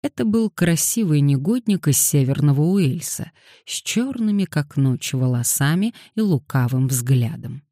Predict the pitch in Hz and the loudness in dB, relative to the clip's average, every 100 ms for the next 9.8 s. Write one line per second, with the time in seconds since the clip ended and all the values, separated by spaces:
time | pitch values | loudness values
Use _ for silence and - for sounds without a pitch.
0 | _ _ _ _ - 143 - 135 131 143 | _ _ _ _ -2 0 0 -2 -2 -2
1 | 185 185 165 156 - 160 - - 123 - | -4 -6 -6 -6 -4 -6 -6 -6 -4 -6
2 | - 131 - 127 120 120 120 131 - - | -6 -8 -4 -6 -4 -6 -6 -6 -8 -10
3 | 123 _ _ _ _ _ _ _ _ _ | -12 _ _ _ _ _ _ _ _ _
4 | - 175 170 135 127 120 - 214 277 180 | -4 0 2 2 -2 -6 -2 0 0 0
5 | 135 127 190 165 - - - - - 285 | 0 0 -2 -6 -10 -20 -20 -12 -2 2
6 | 339 330 - 190 175 165 190 302 - 208 | 2 0 0 2 2 2 2 -2 -4 0
7 | 175 156 156 139 139 123 123 - - 123 | 4 4 4 4 2 0 -4 -8 -6 -8
8 | 110 _ _ _ _ _ _ - 156 131 | -8 _ _ _ _ _ _ -4 0 0
9 | 123 120 - 147 214 - 220 - | 0 -2 -2 -2 -4 -4 -6 -8